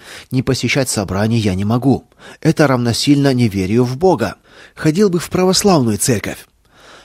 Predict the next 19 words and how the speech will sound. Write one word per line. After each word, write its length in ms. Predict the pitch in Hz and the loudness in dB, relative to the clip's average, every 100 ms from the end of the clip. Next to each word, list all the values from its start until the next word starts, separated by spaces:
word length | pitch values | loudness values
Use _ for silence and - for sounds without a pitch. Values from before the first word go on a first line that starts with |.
| _ _ | _ _
Там 220 | 175 190 | -4 -2
мне 120 | 175 | -2
нечего 380 | 156 131 - 85 | 0 -2 -2 -6
делать. 420 | 80 64 - - _ _ _ _ | -8 -10 -14 -20 _ _ _ _
Тогда 220 | 113 135 | -2 0
шел 220 | - 165 | 0 0
бы 120 | 151 131 | 0 0
в 40 | |
зарегистрированную. 1040 | 107 135 143 143 - 156 131 110 90 80 - _ _ _ - - - | 2 0 0 -2 0 2 4 2 -2 -8 -12 _ _ _ -20 -20 -20
Буду 240 | 107 135 143 | -6 -2 0
ходить 340 | - 131 127 | 0 -2 -4
туда, 380 | - 120 170 180 | -4 0 2 0
куда 280 | - 113 135 | -2 -2 -2
мне 160 | 131 | 0
Господь 520 | 123 139 - 92 87 80 | -2 -2 -2 -6 -6 -6
велит. 380 | 78 80 - - _ _ _ | -8 -12 -16 -20 _ _ _
В 20 | - | -8
таком 300 | 110 120 101 | -4 -2 -2
случае 640 | 160 175 - 165 165 156 | 0 0 2 4 4 2